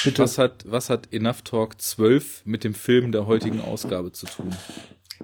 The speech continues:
Speaker 2: Das ist
Speaker 1: Ähm.
Speaker 2: ein, ein geometrisches Rätsel.
Speaker 1: Geometrie.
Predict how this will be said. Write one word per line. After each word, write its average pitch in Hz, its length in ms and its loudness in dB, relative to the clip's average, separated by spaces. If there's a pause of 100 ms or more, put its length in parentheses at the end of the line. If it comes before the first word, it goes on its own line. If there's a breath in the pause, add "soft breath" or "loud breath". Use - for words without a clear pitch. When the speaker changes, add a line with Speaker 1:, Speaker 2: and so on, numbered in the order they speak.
(560)
Speaker 2:
Das 139 140 -4
ist 135 120 0
Speaker 1:
Ähm. 131 60 0
Speaker 2:
ein, 107 320 -2
ein 101 220 -6
geometrisches 110 920 -2
Rätsel. 90 480 -10 (500)
Speaker 1:
Geometrie. 131 960 -6